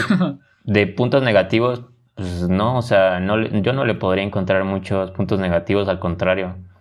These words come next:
Speaker 1: Ujú.
Speaker 2: Entonces, pues para mí es un, es un nueve punto cinco, este, cerrado.
Speaker 1: Mira, sí,
Speaker 2: Y
Speaker 1: lo voy a dejar en nue-, nueve, nueve tres, nueve tres, sí.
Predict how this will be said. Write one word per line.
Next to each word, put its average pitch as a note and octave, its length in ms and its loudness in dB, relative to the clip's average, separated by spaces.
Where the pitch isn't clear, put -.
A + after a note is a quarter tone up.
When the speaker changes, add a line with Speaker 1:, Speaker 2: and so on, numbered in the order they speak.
Speaker 1:
Ujú. C3 140 -6
Speaker 2:
Entonces, F#2+ 680 -2
pues F#2+ 240 -2
para F#2+ 220 2
mí G2 180 -2
es - 260 -4
un, G#2 300 -4
es G#2 160 -4
un A#2 120 2
nueve G#2+ 200 0
punto G2+ 240 -4
cinco, - 560 -6
este, - 520 -12
cerrado. F2+ 440 0
Speaker 1:
Mira, A2+ 180 -2
sí, A#2 160 0
Speaker 2:
Y A#2 320 0
Speaker 1:
lo A#2+ 100 -2
voy B2 60 2
a B2 60 2
dejar B2 220 0
en A2+ 200 -2
nue-, A#2 220 -6
nueve, A#2 500 0
nueve A2+ 200 0
tres, G2+ 320 -8
nueve A#2 180 -4
tres, G#2 200 -10
sí. G2 260 -12